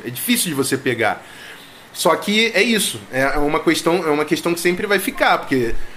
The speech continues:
o Camara é um cara que se provou que tem um bom equilíbrio, consegue correr entre os tackles, tem paci-, porra, paciência, inclusive. <laughs> O Camara tem uma leitura inc-, incrível também da linha de scrimmage.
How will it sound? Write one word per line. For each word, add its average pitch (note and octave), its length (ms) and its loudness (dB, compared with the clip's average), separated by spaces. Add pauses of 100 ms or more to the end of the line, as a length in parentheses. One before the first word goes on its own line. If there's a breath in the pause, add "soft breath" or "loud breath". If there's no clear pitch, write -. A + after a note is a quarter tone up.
(300 loud breath)
o C#3+ 80 4
Camara D#3+ 540 2
é - 20 4
um A3+ 100 0
cara G#3 220 0
que G3 100 -4
se - 200 2
provou F3+ 640 4
que - 100 -12
tem D#3+ 100 2
um D#3 100 2
bom D3 160 4
equilíbrio, D#3 680 2
consegue D3 380 0
correr C#3+ 320 2
entre C#3+ 220 2
os C3 140 -4
tackles, D3+ 480 2
tem A#3 160 -2
paci-, G3 300 -2 (160)
porra, C3+ 200 -2
paciência, D3 600 0
inclusive. E3+ 580 0 (140)
<laughs> - 120 -12
O B2 80 -12
Camara D3 500 4
tem G#3 120 0
uma G#3 120 4
leitura G3+ 360 0
inc-, F#3+ 280 -6
incrível G3 480 2
também C#3 320 2
da B2+ 40 2
linha B2 160 -2
de A#2+ 60 -6
scrimmage. G#2 400 -6